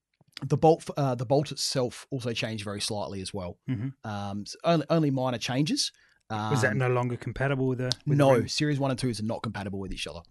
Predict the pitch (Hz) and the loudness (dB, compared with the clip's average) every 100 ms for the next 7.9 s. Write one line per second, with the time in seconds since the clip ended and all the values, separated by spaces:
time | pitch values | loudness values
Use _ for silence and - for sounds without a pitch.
0 | 139 127 113 143 127 131 175 156 143 135 | -6 -6 0 2 2 4 4 4 2 2
1 | 135 113 - 131 117 262 - - - - | 0 0 0 0 0 -2 -4 -20 -20 -20
2 | - 117 110 110 107 110 123 113 107 104 | -8 -4 -2 -2 -2 -4 -4 -4 -4 -6
3 | - 120 110 101 113 107 113 110 - 175 | -6 -6 -6 -6 -6 -4 -4 -4 2 6
4 | 151 123 - 147 135 120 117 113 113 113 | 6 4 0 4 4 4 -2 -4 -6 -6
5 | 101 104 110 101 107 113 104 104 101 98 | -6 -6 -4 -4 -4 -6 -6 -4 -6 -6
6 | 101 104 101 104 110 - - 120 135 123 | -6 -6 -6 -4 -6 -6 -2 2 2 2
7 | 120 135 117 - 139 135 127 120 - | -2 -2 -2 0 2 2 0 -2 -4